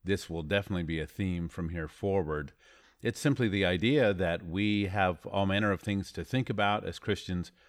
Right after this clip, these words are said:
We have a whole Bible with, what, thirty-one thousand plus verses in it, uh, things to be thought about, and yet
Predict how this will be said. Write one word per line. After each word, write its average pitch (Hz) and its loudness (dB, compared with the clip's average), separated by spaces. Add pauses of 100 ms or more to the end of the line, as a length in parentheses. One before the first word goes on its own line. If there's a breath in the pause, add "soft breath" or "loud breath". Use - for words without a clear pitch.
(320 soft breath)
We 90 -2
have 92 0
a 92 0
whole 92 4
Bible 82 2
with, 80 -6
what, 78 -6
thirty-one 85 0
thousand 85 0
plus 85 -4
verses 92 0
in 87 -2
it, 110 0 (680 soft breath)
uh, 82 -4
things 98 -2
to - -12
be 85 -2
thought 95 0
about, 76 -4
and 82 -4
yet 87 -4